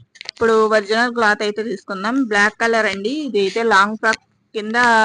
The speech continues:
బ్లాక్ కలర్, పైనేమో, ఆ, కనకాంబరం కలర్ అంటాం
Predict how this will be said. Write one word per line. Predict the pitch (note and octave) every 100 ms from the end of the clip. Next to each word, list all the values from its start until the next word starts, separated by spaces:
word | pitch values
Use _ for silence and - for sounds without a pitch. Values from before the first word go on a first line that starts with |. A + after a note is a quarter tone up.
| A3 - A#3+
బ్లాక్ | G3 G3 G3+
కలర్, | A3 A#3+ E4 F#4+
పైనేమో, | C4 A3 A3+ A#3 D#4 C5 _ - _ -
ఆ, | G#3+ G#3+ G3 G#3+ A3+
కనకాంబరం | A3+ A3+ A#3 A3+ A3
కలర్ | G#3 G3+
అంటాం | G3+ G3+